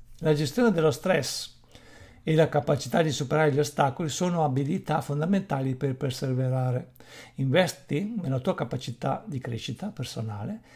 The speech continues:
impara tecniche di gestione dello stress e coltiva una mentalità imprenditoriale vincente. La perseveranza consapevole è la chiave per fare soldi con la perseveranza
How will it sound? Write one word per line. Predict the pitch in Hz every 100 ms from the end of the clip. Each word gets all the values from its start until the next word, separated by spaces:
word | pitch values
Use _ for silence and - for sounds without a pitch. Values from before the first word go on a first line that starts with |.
| - -
impara | 151 127 - 175 139
tecniche | - 131 135 127
di | 127
gestione | 123 - 139 135 131
dello | 127 113
stress | - 151 196 - - 254 - - _ _ _ - -
e | 143
coltiva | 196 196 208 202
una | 175
mentalità | 165 165 170 165 170
imprenditoriale | 147 160 - 143 131
vincente. | 120 107 117 104 - 120 - - - - - - - - - - - - - - - - - - - - - -
La | 156
perseveranza | 131 170 170 - 175 175 202 214 196 170
consapevole | 160 - 165 175 180 175
è |
la | 156
chiave | 127 156 160
per | 156 135
fare | 147 143
soldi | 135 147 139 131 143
con | 151
la | 147
perseveranza | 160 - 160 147 139 117 117 113 - -